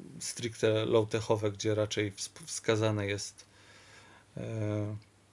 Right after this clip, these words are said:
jakieś tam oświetlenie słoneczne, ale uwierzcie mi, że, y, początki akwarystyki lepiej znaleźć miejsce ocienione, gdzie, y, słońce nie dociera i nie będzie nam powodowało wysypu glonów.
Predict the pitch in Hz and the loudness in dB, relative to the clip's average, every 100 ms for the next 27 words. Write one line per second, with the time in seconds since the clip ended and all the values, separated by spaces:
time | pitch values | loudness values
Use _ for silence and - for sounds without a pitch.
0 | _ _ - _ _ _ - - - - | _ _ -20 _ _ _ -20 -20 -20 -20
1 | - - - - - - _ - 117 107 | -20 -20 -20 -20 -20 -20 _ -4 2 2
2 | - 107 - 113 104 - 117 110 107 104 | 2 -4 0 2 0 -2 -4 0 0 2
3 | - 113 107 104 - 135 135 139 135 131 | 0 2 2 0 0 4 6 6 6 4
4 | 123 - 120 117 107 110 113 - - 120 | 4 4 2 2 2 0 -2 -8 -6 0
5 | 117 110 113 - - _ _ _ - - | 2 2 -2 -8 -20 _ _ _ -16 2
6 | 131 - 165 - 143 127 - 110 - 131 | 2 8 8 8 2 2 2 2 0 -6
7 | - 113 113 113 110 110 104 123 117 107 | 0 4 4 4 4 4 0 2 4 2
8 | - 113 107 - - 107 - - - 151 | 2 0 0 -2 0 2 0 -4 2 2
9 | - 139 135 127 123 120 110 110 110 - | 4 4 6 6 4 0 2 4 4 2
10 | - 110 107 107 107 - 127 110 131 127 | 2 4 4 2 2 2 2 4 4 6
11 | 120 113 120 110 110 110 - - - - | 4 6 8 8 6 4 -6 -18 -18 -20
12 | - 175 117 110 110 107 120 120 117 110 | -8 -4 0 2 2 4 4 6 6 6
13 | 117 107 104 104 104 113 107 107 107 101 | 2 4 4 2 4 2 4 2 2 4
14 | 107 101 101 98 104 - 110 110 104 107 | 4 4 2 0 -2 0 0 0 -2 4
15 | 107 98 98 - | 4 4 0 -8